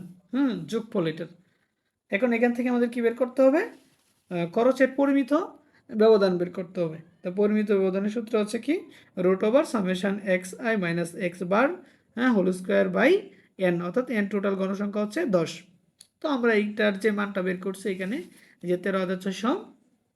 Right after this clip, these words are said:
পঁচানব্বই দশমিক ছয়, এই যে আমরা লিখলাম এখানে তেরো হাজার ছয়শো পঁচানব্বই দশমিক ছয়। তো এখানে যেহেতু দশ আছে, আমরা নিচে দশ লিখলাম। তো টোটাল সংখ্যাটাকে যদি আমরা দশ দ্বারা ভাগ করি, তখন আমাদের কত আসে?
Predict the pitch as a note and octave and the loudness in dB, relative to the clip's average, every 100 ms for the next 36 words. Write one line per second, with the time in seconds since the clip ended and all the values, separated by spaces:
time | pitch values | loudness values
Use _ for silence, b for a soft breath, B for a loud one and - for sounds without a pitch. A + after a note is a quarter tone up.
0 | _ _ _ _ F#3+ F#3+ G3 G3 F#3 F#3+ | _ _ _ _ -4 -2 -2 0 -2 -2
1 | G3+ G3 - B3+ F#4+ - G#3+ G3 F#3 F3+ | -4 -8 -2 -2 -2 -6 -4 -2 -2 -2
2 | F3 F3+ F#3 F#3 A#3+ G4 B B B B | -4 -4 -6 -4 -4 -6 B B B B
3 | G3+ G3 F#3 G3 G3 F#3 F#3 G3 G3 F3+ | 4 6 4 0 -6 -6 -6 -6 -4 -4
4 | F3+ C4 - - F3+ - B B B _ | 0 0 0 -2 -4 -4 B B B _
5 | A#3+ G#3 G#3+ A3+ A#3 G#3 G#3 A3 A#3 C4 | -4 0 2 2 2 2 0 0 -4 -4
6 | G3 F#3+ G3 C#4 A#3+ F3+ - F3 E3+ E3+ | -2 -2 0 -2 0 -4 -2 -6 -6 -10
7 | - B B _ G3+ G#3 A3+ A#3+ C4 B3+ | -10 B B _ -4 0 2 2 0 0
8 | A#3+ B3 B3 B3 A3+ G3+ G3+ F#3 A#3+ C4+ | 0 -2 -2 -2 0 2 4 4 4 4
9 | G3+ F#3 - A#3+ D4 A3 G3 F#3+ F#3+ G3 | 2 -2 -2 -4 -2 -4 -2 0 -2 -2
10 | G#3+ G#3+ G#3+ D4 | -2 -2 -2 -2